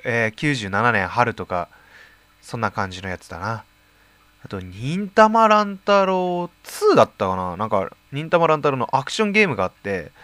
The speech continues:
まあ、それとかすっごいやってて、あと、忍たま乱太郎のパズルゲーム、それ、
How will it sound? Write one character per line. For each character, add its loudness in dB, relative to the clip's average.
ま -4
あ、 -2
そ -2
れ 2
と -6
か 4
す -12
っ -20
ご -2
い -2
や -2
っ -8
て -14
て、 -4
あ -2
と、 0
忍 -4
た 0
ま 4
乱 4
太 2
郎 0
の -4
パ 4
ズ -2
ル -2
ゲ 2
ー -2
ム、 -8
そ -2
れ、 -2